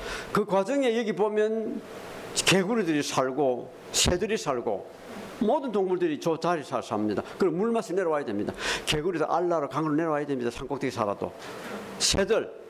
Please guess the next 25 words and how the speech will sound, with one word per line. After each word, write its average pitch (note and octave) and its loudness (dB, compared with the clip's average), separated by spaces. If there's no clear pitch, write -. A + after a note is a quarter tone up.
살 A#3 2
만물 F3+ 0
안 D#3+ 2
마시면 D3+ 0
다 C#3+ 0
죽습니다. G3 -2
다 D#3 2
내려와야 A3 0
됩니다. G#2+ -2
그거를 B3 2
딱 - 0
갈라놓으면, C3+ 2
딱 G#3+ 4
막아놓으면 G3+ 2
어떻게 D4 4
다른 F3 2
생물을 E3 -4
살겠습니까? G#2 -2
모래에 A3+ 6
많은 B3 2
동물들이 C4 2
삽니다. E3 2
많은 F3 2
벌레들이 G3 2
삽니다. G#2+ 0